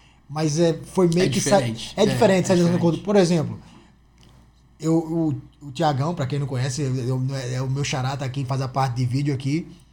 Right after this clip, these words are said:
Speaker 1: a parte de edição, a parte visual é toda com ele, mas a parte de, de editar áudio,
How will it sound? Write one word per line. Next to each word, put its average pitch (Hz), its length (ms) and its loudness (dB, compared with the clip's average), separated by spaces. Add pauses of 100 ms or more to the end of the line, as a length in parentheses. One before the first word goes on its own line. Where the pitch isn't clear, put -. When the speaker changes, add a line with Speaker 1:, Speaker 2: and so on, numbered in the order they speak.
(140)
Speaker 1:
a 123 80 -10
parte 135 220 -2
de 139 60 -4
edição, 151 360 -4
a 151 40 -4
parte 135 220 -2
visual 143 300 -2
é 135 40 -2
toda 156 220 -2
com 151 140 -6
ele, 175 260 -2 (380)
mas 156 180 -2
a 156 80 2
parte 175 360 0
de, 156 240 0
de 143 120 2
editar 175 420 2
áudio, 143 680 2